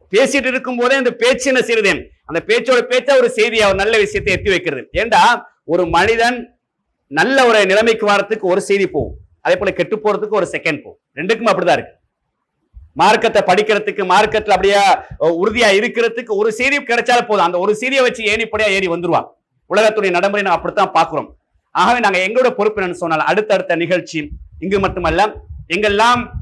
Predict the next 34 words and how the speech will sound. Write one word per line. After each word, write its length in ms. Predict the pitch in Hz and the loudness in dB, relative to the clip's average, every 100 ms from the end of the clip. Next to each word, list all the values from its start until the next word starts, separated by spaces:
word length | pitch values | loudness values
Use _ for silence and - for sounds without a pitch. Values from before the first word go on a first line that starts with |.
| - - | -10 -4
குர்ஆன் 320 | 202 214 180 | 0 0 0
ஹதீஸின் 400 | 180 214 208 190 | -2 -4 -4 -2
அடிப்படையில 400 | 180 196 185 180 175 | -2 0 0 0 0
உபதேசங்கள் 480 | 196 196 196 175 | -2 -4 -2 0
அழைக்கப்படுதோ, 580 | 151 196 190 - 160 233 240 - _ | 2 2 -2 -2 -2 -2 -4 -10 _
உங்களோட 220 | _ 160 160 | _ -6 -4
நண்பர் 300 | 165 196 196 | -2 -2 0
ஒரு 120 | 165 | 2
ஆளை 180 | 160 165 | 0 0
கூட்டிட்டு 320 | 160 143 139 | -6 -4 -4
வாங்க, 140 | 113 - - _ _ _ _ - | -4 -10 -20 _ _ _ _ -4
உங்களோட 140 | 190 | -2
பக்கத்து 360 | 196 180 247 254 | 0 0 0 0
வீட்டு 120 | 226 | 2
ஒரு 100 | 208 | 4
ஆளை 120 | 196 196 | 4 2
கூட்டிட்டு 280 | 196 185 175 | -6 0 0
வாங்க, 120 | 180 - - _ _ _ | 0 -2 -6 _ _ _
இன்னைக்கு 240 | - 175 185 | -8 -2 -2
வாங்க 140 | 196 | 0
ஒரு 60 | 180 | 0
நல்ல 160 | 165 | 2
விஷயத்தை 280 | 185 175 175 | 0 0 -2
படிச்சுட்டு 320 | 160 175 - | -2 -2 -4
வருவோம், 220 | 160 131 - _ _ _ | -4 -4 -8 _ _ _
அருள் 220 | 139 202 196 | 0 0 0
நிறைந்த 280 | 190 202 | -2 0
ஒரு 140 | 190 170 | 0 2
இடம் 180 | 185 175 | 0 -2
இருக்குது, 320 | 180 175 127 - _ _ _ _ _ - | -2 -4 -6 -12 _ _ _ _ _ -14
அங்க 160 | - 170 | -4 -2
மலக்குமார்கள் 580 | 160 202 202 190 175 175 | 0 0 0 0 0 -2
சூழ்ந்து 220 | 185 190 | -4 -4
கொள்வாங்க, 360 | 170 190 180 | -4 0 2